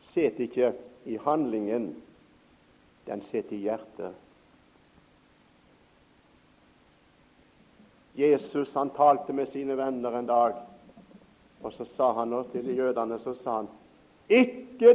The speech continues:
det som går ut inn i mennesket, gjør mennesket urent,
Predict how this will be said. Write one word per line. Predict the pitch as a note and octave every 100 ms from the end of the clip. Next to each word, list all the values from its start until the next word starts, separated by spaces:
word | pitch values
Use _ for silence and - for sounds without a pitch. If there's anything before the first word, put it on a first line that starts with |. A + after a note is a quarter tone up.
| A#3+
det | G#3+ A3+ A#3 A3+
som | A3+ A3
går | G#3+ G#3+ G#3+
ut | F3 G#3+ G#3+ G3+ - - - - - - _ _ _ _ _ _ _ _ _ _ _ -
inn | F3 G#3 G#3+
i |
mennesket, | G#3 G3+ G3+ G3 G3 F#3+
gjør | F#3+ F#3
mennesket | F#3 F#3 F3+ F3
urent, | F3+ D#3 C#3+ A2+ G2